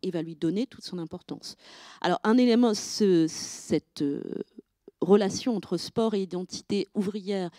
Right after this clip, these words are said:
elle est là encore particulièrement marquée, euh, dans le cas, euh, de la Grande-Bretagne. On a pu dire des stades du nord de l'Angleterre dans les années quarante cinquante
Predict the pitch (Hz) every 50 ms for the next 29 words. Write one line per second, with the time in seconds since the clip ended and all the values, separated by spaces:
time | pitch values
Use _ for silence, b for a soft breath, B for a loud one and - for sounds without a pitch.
0 | B B B B - 156 170 165 170 160 165 165 _ - 196 180 175 - - _
1 | _ _ - 233 220 - - - 226 - - 196 196 180 185 175 175 180 185 185
2 | - - _ - 214 196 180 B B B B B 262 220 B - - 156 151 143
3 | 147 147 190 196 208 208 180 170 - _ - 202 185 185 175 160 - _ - -
4 | 147 147 143 143 - 180 165 170 143 135 147 156 156 151 151 143 - - 185 185
5 | 214 240 262 294 311 330 294 B B B B B B B B - - 165 165 165
6 | 160 156 - - - 240 214 175 185 208 220 220 214 202 170 156 - 160 - -
7 | - - 220 196 185 160 - - - _ _ _ _ _ _ _ _ _ _ -
8 | 147 175 185 185 190 208 208 208 190 170 156 156 156 160 165 160 165 160 - -
9 | - 175 165 156 156 170 156 - - 160 - 156 151 147 143 151 143 - 147 151
10 | 156 151 - - - 165 151 165 156 156 156 - - 151 156 - - - 196 214
11 | 247 294 - -